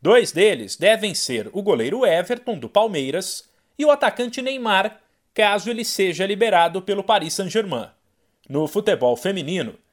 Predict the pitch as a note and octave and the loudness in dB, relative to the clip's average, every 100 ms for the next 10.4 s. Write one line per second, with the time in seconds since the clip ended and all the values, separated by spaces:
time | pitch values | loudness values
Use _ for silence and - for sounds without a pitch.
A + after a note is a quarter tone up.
0 | _ - - G#3 F3+ G#3 A3 - B2+ G3 | _ -4 0 0 0 -2 -4 -6 0 4
1 | D4 B3 A#3 E3+ C3 E3 D#3 G#3+ - - | 4 4 0 2 0 -4 -6 -6 -8 -10
2 | _ _ - C#4 A3+ A3 A#3+ A#3 C4 A#3+ | _ _ -4 -2 -2 -4 -6 -6 -6 -4
3 | A#3 C4+ B3 D3 C3 G#2 - G#2 - - | -2 0 -2 -2 -2 -4 -10 -18 -18 -20
4 | _ _ _ _ C#3 C#3+ D3 G3+ F#3+ D#3 | _ _ _ _ 2 4 4 2 0 0
5 | E3+ E3 E3+ E3+ C3 C3+ E3 - B2+ A#2 | 2 2 0 -2 -2 -2 -4 -4 -6 -4
6 | C#3 B3 A3 A#3 D#3+ A2+ - B2 G#2+ G#2+ | -4 -4 -4 -6 -6 -6 -6 -8 -8 -8
7 | G#2+ A2 - G3 F#3 - E3 D3 - A2 | -8 -6 -2 -2 -2 -2 0 0 -2 -14
8 | _ _ _ - C#3+ A3+ A#3+ G#3+ - B3 | _ _ _ 0 0 2 2 0 0 -4
9 | D4 B3 E3+ B2+ A#2 B2 A3+ C4 - G3 | -2 -2 -2 -2 -2 -4 -4 -4 -4 -6
10 | G#3+ G#3+ - | -4 -6 -10